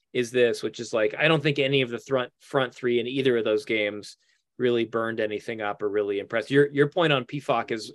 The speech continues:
is one that a lot of people have made, but I, I'm glad to hear it from someone who I like and respect,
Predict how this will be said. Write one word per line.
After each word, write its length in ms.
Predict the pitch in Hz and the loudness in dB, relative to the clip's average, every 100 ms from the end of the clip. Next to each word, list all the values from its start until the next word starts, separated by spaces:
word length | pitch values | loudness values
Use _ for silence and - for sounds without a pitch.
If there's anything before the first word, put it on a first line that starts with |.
| - | -8
is 180 | 113 | -8
one 420 | 113 117 113 113 107 - _ - | -4 -2 -2 -6 -14 -20 _ 0
that 140 | 123 | 2
a 60 | 120 | 2
lot 260 | 117 117 117 | 4 4 2
of 80 | - | -2
people 320 | 123 117 110 | -4 -4 -4
have 180 | 113 110 | -6 -6
made, 480 | 110 110 110 107 107 | -4 0 0 0 -2
but 180 | 107 101 - | -4 -6 -4
I, 160 | 107 107 | -8 -6
I'm 160 | 110 113 | -8 -2
glad 220 | 120 117 | 0 0
to 80 | 113 | 0
hear 160 | 120 | -2
it 60 | 120 | -4
from 120 | 107 | -8
someone 340 | - 107 107 | -6 -4 -4
who 100 | 104 | -2
I 100 | 104 | 0
like 240 | 107 110 107 | 0 0 -2
and 100 | 104 | -10
respect, 480 | 95 - 98 87 | -10 -4 -4 -4